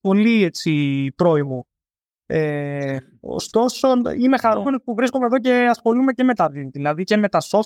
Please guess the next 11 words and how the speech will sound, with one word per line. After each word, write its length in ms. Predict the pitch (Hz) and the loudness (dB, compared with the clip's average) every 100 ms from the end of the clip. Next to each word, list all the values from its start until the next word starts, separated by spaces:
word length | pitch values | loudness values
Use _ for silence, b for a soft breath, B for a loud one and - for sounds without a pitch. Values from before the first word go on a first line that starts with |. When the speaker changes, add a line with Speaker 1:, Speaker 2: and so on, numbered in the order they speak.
| - | -2
Speaker 1:
skills 160 | 214 208 | -6 -4
και 120 | 202 | -2
με 80 | 196 | -2
το 220 | 160 - | -4 -4
stem, 220 | - 220 233 226 233 _ _ _ - | 0 0 0 -4 -10 _ _ _ -6
ε, 480 | 175 180 175 175 170 170 _ _ _ - | 0 2 2 0 -2 -6 _ _ _ -2
και 140 | 226 | -2
σαν, 360 | 226 208 190 190 | 2 0 2 0
ε, 340 | 175 170 165 | 0 0 2
άνθρωπος 460 | 170 180 180 170 - | 2 0 -4 -10 -16
που 380 | - - - - | -20 -20 -20 -6